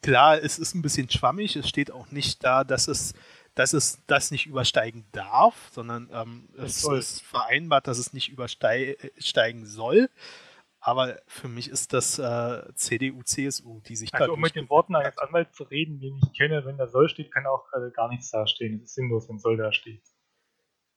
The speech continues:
Speaker 1: Ja,
Speaker 2: Aus
Speaker 1: okay.
Speaker 2: juristischer Sicht.
Speaker 1: Aber, ähm, wie gesagt, ich glaube tatsächlich, dass das, ähm,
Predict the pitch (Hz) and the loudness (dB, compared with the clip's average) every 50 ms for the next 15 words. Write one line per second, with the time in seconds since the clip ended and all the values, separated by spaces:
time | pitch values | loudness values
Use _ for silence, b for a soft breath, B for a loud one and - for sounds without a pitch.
0 | _ _ - 123 135 185 226 208 120 110 - 120 - 208 190 - 131 113 110 104 | _ _ -2 4 6 8 8 8 8 8 8 8 8 8 8 8 6 4 4 4
1 | 113 104 - - - - - - _ _ _ _ _ _ _ _ _ _ _ _ | 2 0 0 -2 -4 -6 -6 -6 _ _ _ _ _ _ _ _ _ _ _ _
2 | _ - - 135 - - 143 143 143 139 135 131 127 127 127 139 139 135 135 127 | _ -12 -8 -2 0 2 4 4 4 2 0 -2 0 0 0 0 0 -2 -8 -14
3 | - _ b b b b b b _ _ 127 127 147 147 156 131 135 135 131 - | -16 _ b b b b b b _ _ -18 -10 -4 -2 0 2 2 2 0 -2
4 | - 131 - - - - 120 127 135 135 - - 127 127 - - - 135 - - | -6 -16 -16 -12 -6 -4 -4 -4 -4 -6 -2 2 2 2 2 0 -6 -10 -8 -8
5 | 135 - - - - 120 - - - - 127 123 120 120 113 - - - - 117 | -8 -10 -10 -10 -8 -6 -4 -4 -4 -4 -6 -4 -4 -4 -4 -4 -6 -6 -6 -8
6 | 113 113 113 113 | -10 -10 -12 -18